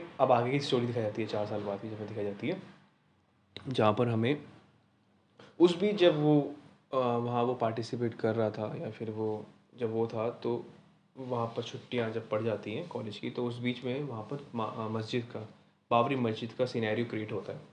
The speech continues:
जहाँ पर मस्जिद पे हमला किया जाता है। तो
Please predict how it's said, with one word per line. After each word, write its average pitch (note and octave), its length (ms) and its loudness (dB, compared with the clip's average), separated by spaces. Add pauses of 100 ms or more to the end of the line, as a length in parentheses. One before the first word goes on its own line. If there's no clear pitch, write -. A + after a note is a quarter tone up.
(140)
जहाँ A2 180 -2
पर G#2+ 180 -2
मस्जिद G#2+ 300 -6
पे - 80 -6
हमला A#2 300 -4
किया G#2+ 120 -4
जाता G2+ 240 -4
है। - 260 -18 (640)
तो A2+ 340 2